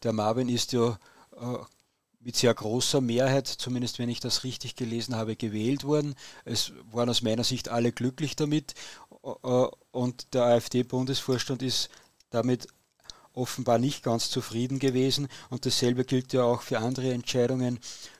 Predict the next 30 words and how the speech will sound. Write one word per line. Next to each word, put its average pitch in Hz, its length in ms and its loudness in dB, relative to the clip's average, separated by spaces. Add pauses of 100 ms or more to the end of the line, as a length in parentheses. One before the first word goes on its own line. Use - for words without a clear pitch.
(160)
wie 117 240 0
beispielsweise 117 960 0 (240)
für - 160 -4
den 117 120 0
Herrn, 113 320 2
der, 120 400 0 (300)
der 117 100 -4
die 117 80 -2
Verfassungsschutzgruppe 131 1600 -2
da 135 100 0
leiten 127 380 0
sollte, 135 540 0 (300)
wie 127 140 -6
man 127 160 -4
damit 123 260 -2
umgeht, 135 520 -4
mit 127 200 -8
den, 127 240 -4
mit 120 200 -12
der 127 80 -8
Verfassungsschutzbeobachtung 143 1400 -4 (380)
und 123 180 -6
auch 127 180 0
andere 127 540 2 (720)
Parteibasisentscheidungen 117 1600 2
werden 120 180 2
da 135 80 -2
immer 127 280 0
wieder 131 180 0
vom 127 280 -2